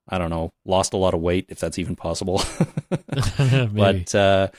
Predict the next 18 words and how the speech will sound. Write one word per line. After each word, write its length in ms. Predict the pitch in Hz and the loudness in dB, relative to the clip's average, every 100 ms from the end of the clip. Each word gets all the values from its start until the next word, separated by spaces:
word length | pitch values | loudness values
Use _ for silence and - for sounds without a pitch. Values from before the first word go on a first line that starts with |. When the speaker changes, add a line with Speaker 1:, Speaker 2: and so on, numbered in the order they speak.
| - _ | -20 _
Speaker 1:
something 340 | - 165 170 | -2 0 2
like 220 | 127 104 - | 2 0 0
that. 240 | 87 85 | 0 2
I 100 | 85 | 0
just, 240 | 113 - - | 0 -4 -6
I 80 | 117 | -4
just 180 | 135 - | -4 0
feel 140 | 131 | 2
like 180 | 123 113 | 2 2
a 140 | 95 - - | -2 -4 -6
conflict 720 | 110 110 - 104 92 - - 95 | -2 0 0 -2 -2 -8 -14 -10
between 680 | 98 - 95 92 90 90 - | -8 -4 -2 0 -2 -6 -10
Maggie 380 | 98 90 90 90 | -4 -2 -2 -2
and 120 | 87 | -2
Rick 220 | 90 - | -4 -4
at 60 | - | -16
this 140 | 82 - | -12 -12
point 360 | _ 87 85 | _ -8 -8